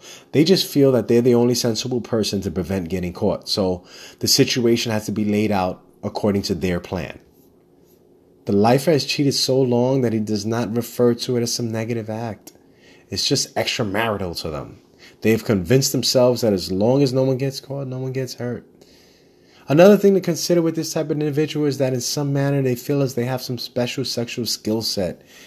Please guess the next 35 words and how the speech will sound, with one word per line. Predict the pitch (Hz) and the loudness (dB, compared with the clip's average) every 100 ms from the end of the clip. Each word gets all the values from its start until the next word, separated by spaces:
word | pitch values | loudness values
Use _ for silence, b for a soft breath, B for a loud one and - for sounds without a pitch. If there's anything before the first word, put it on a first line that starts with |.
| B | B
that | - 104 | -12 -2
these | 117 98 | -2 0
women | 98 107 101 | 0 0 -2
benefit | 92 101 95 90 - | -2 -4 -4 -6 -10
from. | - - - - | -16 -20 -12 0
Very | 185 123 | 2 2
narcissistic, | 87 - - - - - - 69 _ | -2 -8 -10 -10 -12 -12 -14 -16 _
narcissistic. | 104 104 - - 85 - 80 - _ B B B B - | -6 -4 -4 -4 -6 -8 -10 -12 _ B B B B -8
They | |
truly | 101 - 151 | -6 -2 -2
feel | - 101 | 0 -2
entitled | - - 113 101 90 | -2 -6 -2 0 -2
and | |
superior | 85 - - - 120 107 | -4 -8 -8 -4 -2 0
in | 92 | -2
ways, | 98 98 90 | 0 0 -2
and | 90 82 - B B B B | -6 -12 -18 B B B B
they | 117 117 117 - _ _ | 0 0 0 -18 _ _
usually | - 120 135 143 | -4 -2 0 -2
go | 131 117 | 0 -2
for | 113 120 | -2 -2
younger | 90 92 104 101 | -2 -4 -6 -6
women, | 92 98 95 71 73 | -6 -6 -6 -10 -12
vulnerable. | 76 107 110 87 73 - _ _ _ _ _ _ _ b b b b _ _ _ _ _ | -6 -2 -2 -4 -8 -14 _ _ _ _ _ _ _ b b b b _ _ _ _ _
He's | 165 226 233 | 6 8 8
usually, | 233 214 214 143 | 4 4 4 4
if | 143 | 4
it's | 180 | 4
a | |
man, | 175 160 180 180 | 4 4 4 4
it's | 123 | 2
usually | 151 156 | -2 0
the | 147 143 | 0 0
older | 147 139 | 0 -2
one. | 101 73 | -4 -8